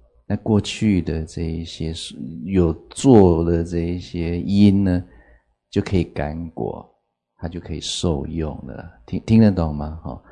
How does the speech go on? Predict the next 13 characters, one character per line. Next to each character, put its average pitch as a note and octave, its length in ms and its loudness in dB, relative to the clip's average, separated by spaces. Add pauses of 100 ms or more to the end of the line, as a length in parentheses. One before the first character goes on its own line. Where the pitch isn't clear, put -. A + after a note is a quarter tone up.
(280)
还 G2 140 2
是 A#2 100 4
他 A2+ 200 2
自 A2+ 160 -2
己 D#2+ 300 -6
的 D#2+ 140 -4
一 E2 300 -4
个 D2+ 180 -6
果 - 240 -6 (120)
报， - 300 -4 (1900)
让 D#2+ 240 -6
大 F2 80 0
家 F2 360 0